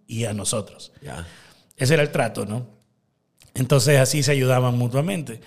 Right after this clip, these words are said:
Speaker 1: Y nos pasan recogiendo a mí y a mi prima. Jardín, yo estaba en el jardín todavía. Y llegamos a recoger a, a, a uno de mis primos al colegio. Esta-, ellos estaban en colegios diferentes.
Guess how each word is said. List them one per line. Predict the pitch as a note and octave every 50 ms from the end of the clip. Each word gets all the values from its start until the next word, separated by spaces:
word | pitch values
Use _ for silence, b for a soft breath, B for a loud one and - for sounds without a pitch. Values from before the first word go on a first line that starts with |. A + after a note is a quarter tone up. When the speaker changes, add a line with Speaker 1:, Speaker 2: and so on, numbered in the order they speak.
| B B B B B B B B B B _ -
Speaker 1:
Y | D#3+ D3+ D3+ D3+ D3 D3 D3 C#3+ C#3 C#3 C3+ C3+ C3 C3+ C#3 C#3 C#3
nos | C#3+ C3+ C3+ B2+ -
pasan | - C#3+ B2+ F3+ F3+
recogiendo | F#3 - - C3 C3 C#3 C#3+ C#3+
a | C3
mí | C3 C3+
y | C3+ C#3+
a |
mi | C#3 C3+
prima. | B2 C3+ B2 A2+ G#2+ A#2+ B2+ C#3+ - - - _ _ _ _ _ _ _ _ _ _ _ _ C3 C3 C3 - - -
Jardín, | - C3 C3+ C#3 E3 A3+ F#3
yo | D3
estaba | - - A3 A#3
en | A3+
el | E3+ A#2+
jardín | C3+ E3 G3 F3 C#3
todavía. | B2 A#2 A2+ A2+ G#2+ G#2+ A2+ - b b b b b b b b b b _ _
Y | - D3+
llegamos | C#3 C#3 C#3 D3 D3+ D#3 D#3+
a | D#3+
recoger | D3 C3+ D3 C3+ C3+ C#3+ D3
a, | C#3+ D3 C#3+
a, | C#3 C3
a | B2+ C3 B2+ A#2+
uno | B2+ C3 C#3+
de | C#3+
mis | C#3 A#2+
primos | - C3+ C3+ C#3 C3+ C3+
al | C3+ B2 -
colegio. | A#2 B2 C3 A#2+ G#2 G#2+
Esta-, | G#2+ - - C3+ C3+
ellos | C3+ C#3 C3+ C3+
estaban | C3 - C3 C3 C3+
en | C3+
colegios | B2 B2 B2 B2+ B2 B2+
diferentes. | B2 - - A2+ A2 G#2 F#2+ - - - -